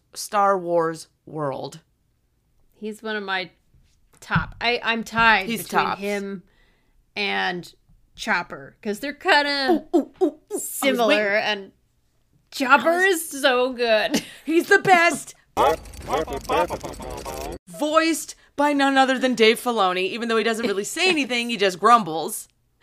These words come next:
Speaker 1: which is
Speaker 2: It's enough. <laughs>
Speaker 1: Yeah, it's enough. And we love him.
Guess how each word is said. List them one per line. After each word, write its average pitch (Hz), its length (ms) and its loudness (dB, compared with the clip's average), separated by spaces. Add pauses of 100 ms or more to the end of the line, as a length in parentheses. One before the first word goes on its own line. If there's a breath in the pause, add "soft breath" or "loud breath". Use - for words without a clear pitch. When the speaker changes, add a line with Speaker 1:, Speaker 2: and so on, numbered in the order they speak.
(180 loud breath)
Speaker 1:
which 254 160 0
is 240 80 0
Speaker 2:
It's 262 160 0
enough. 226 680 -2
<laughs> - 160 -8
Speaker 1:
Yeah, - 280 4
it's 262 220 -2
enough. 226 500 -2 (220)
And 233 180 -2
we 240 140 -4
love 214 260 2
him. 156 380 -8